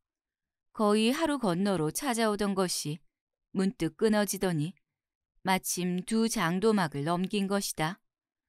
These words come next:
하기는 전 모양 그 모양 지닌 책보도 전의 것 그대로였다.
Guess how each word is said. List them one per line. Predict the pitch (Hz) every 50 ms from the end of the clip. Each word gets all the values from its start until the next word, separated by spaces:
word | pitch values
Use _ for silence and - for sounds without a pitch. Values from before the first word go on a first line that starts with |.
| _ _ _ _ _
하기는 | - 277 254 214 226 202 175 165 170 185 208 - _ _ _ _ _ _ _ _ _ _
전 | - - 247 202 202
모양 | 214 220 226 220 202 185 175 175 175 175 180
그 | - - 240
모양 | 220 226 226 226 226 226 226 226
지닌 | - - 175 170 165 175
책보도 | - - 269 233 - - 214 196 - - 147 151 196 - _ _ _ _ _ _ _ _ _
전의 | - - 202 180 190 190 185 -
것 | - 139 135 - -
그대로였다. | - - 196 180 185 185 190 185 190 190 196 - - 165 156 190 -